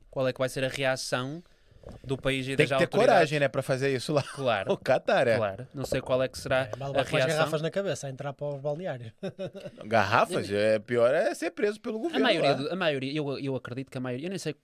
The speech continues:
Speaker 1: qu-, qual é, qual é a população do Qatar, mas eu acredito que a maioria da,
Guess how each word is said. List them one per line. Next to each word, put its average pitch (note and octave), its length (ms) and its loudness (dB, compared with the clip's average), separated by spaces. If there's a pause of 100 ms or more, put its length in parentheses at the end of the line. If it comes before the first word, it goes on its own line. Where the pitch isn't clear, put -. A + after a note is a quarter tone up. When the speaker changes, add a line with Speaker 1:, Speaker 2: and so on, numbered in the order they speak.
Speaker 1:
qu-, C#3 180 -14
qual C#3 240 2
é, E3 40 -6
qual C3+ 300 0
é D#3 100 0
a D3 40 -2
população C#3 640 -4
do B2+ 80 -10
Qatar, G2 400 -8
mas G#2 180 -12
eu B2+ 120 -6
acredito B2+ 460 -8
que - 80 -8
a B2+ 40 -4
maioria B2+ 340 -2
da, A#2+ 160 -2